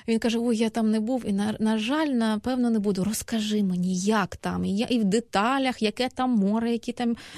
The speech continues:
е, який там, е, морський світ". Оце все ми розп-, от, але цікавила його, перш за все, от культурна частина і, е, еко-, природня частина. Це все, що його найбільше цікавило. Ну, бо політичні там і,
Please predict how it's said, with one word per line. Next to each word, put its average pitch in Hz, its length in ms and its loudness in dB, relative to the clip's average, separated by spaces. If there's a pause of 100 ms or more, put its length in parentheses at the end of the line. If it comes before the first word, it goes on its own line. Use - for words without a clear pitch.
(140)
е, 208 100 2
який 220 400 2
там, 240 300 2
е, 208 240 2
морський 226 520 0
світ". 240 320 -2
Оце - 220 -2
все 269 320 -2
ми 294 100 -2
розп-, 269 180 -4
от, 214 180 -2
але 254 180 2
цікавила 311 460 0
його, 254 320 0
перш 254 200 -2
за 220 80 -2
все, 285 220 0
от 262 160 0
культурна 349 580 -2
частина 277 580 -2 (360)
і, 269 360 2
е, 202 220 0
еко-, 220 320 -2
природня 175 520 2
частина. 180 400 -8
Це 190 120 -8
все, 220 180 -6
що 208 140 -6
його 180 100 -2
найбільше 180 380 -6
цікавило. 147 480 -6
Ну, 339 60 -2
бо 254 120 -2
політичні 214 520 -4
там 170 200 -4
і, 165 80 -6